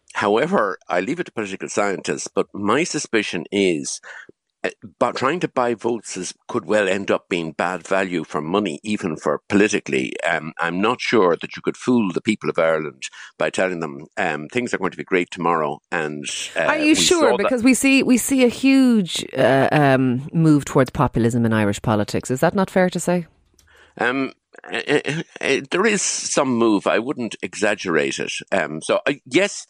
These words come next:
Speaker 1: we will probably spend too much coming up to the g-, general election and spend some of it wastefully. Um,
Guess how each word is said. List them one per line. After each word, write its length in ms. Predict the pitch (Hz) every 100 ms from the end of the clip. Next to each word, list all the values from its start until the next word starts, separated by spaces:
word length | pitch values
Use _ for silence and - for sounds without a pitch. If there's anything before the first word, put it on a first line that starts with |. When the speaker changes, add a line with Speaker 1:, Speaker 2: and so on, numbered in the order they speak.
| _
Speaker 1:
we 120 | - 127
will 140 | 110
probably 360 | - 139 131 107
spend 380 | - 98 87
too 140 | - 82
much 320 | 82 76 -
coming 300 | - 76 73
up 120 | 65 -
to 100 | -
the 160 | 65
g-, 100 | 62 -
general 400 | - 78 64 64
election 420 | 69 67 - 60 - - _
and 160 | - 80
spend 300 | - 82 76
some 160 | 87
of 100 | 71
it 160 | 67 62
wastefully. 640 | 73 78 - - 58 55 _ - _ _
Um, 400 | 87 76 71 78